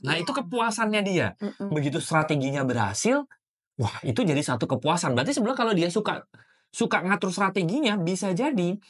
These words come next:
Speaker 1: kepuasan dia ngatur strategi bisa dibawa ke bisnis.
Speaker 2: Betul,
Speaker 1: Jadi
Speaker 2: bisa
Speaker 1: bidangnya
Speaker 2: dibawa
Speaker 1: itu bisa
Speaker 2: ke,
Speaker 1: kemana-mana
Speaker 2: iya,
Speaker 1: kan,
Speaker 2: benar,
Speaker 1: gitu
Speaker 2: ke
Speaker 1: ya.
Speaker 2: bidang-bidang lain,
Speaker 1: Ya.
Speaker 2: betul.
Speaker 1: Nah,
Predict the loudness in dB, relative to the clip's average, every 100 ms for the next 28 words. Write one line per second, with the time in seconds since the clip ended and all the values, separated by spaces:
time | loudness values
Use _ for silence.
0 | -20 _ -4 0 0 0 -2 0 0 0
1 | 0 0 0 0 0 0 2 0 0 0
2 | 0 0 0 0 0 0 -2 -4 -12 _
3 | -14 -4 -2 0 0 0 0 0 0 0
4 | 0 2 0 0 -2 -2 -2 -2 -2 -2
5 | -2 -2 -2 -2 -2 -2 0 0 -2 -2
6 | -2 -2 -2 -2 -4 -4 -4 -4 -2 0
7 | 2 0 -4 -10 -8 -2 0